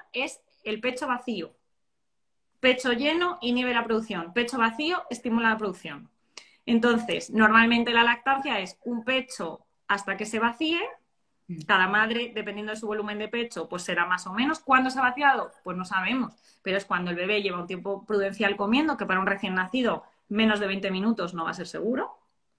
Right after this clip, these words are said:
Speaker 1: ¿vale? Más o menos. Como muy rápido, veinte minutos, como muy rápido. Y, y seguramente son, la media será treinta. Eh, y es el bebé mama, se ha saciado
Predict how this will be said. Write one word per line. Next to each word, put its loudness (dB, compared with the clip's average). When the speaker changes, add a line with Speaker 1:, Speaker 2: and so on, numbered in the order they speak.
Speaker 1:
¿vale? -4
Más -6
o -10
menos. -2
Como 8
muy 8
rápido, 6
veinte -4
minutos, -8
como 0
muy 2
rápido. -2
Y, -4
y -12
seguramente 2
son, 0
la 4
media 2
será 0
treinta. -6
Eh, 2
y 2
es 0
el -2
bebé 0
mama, 4
se -8
ha -4
saciado -2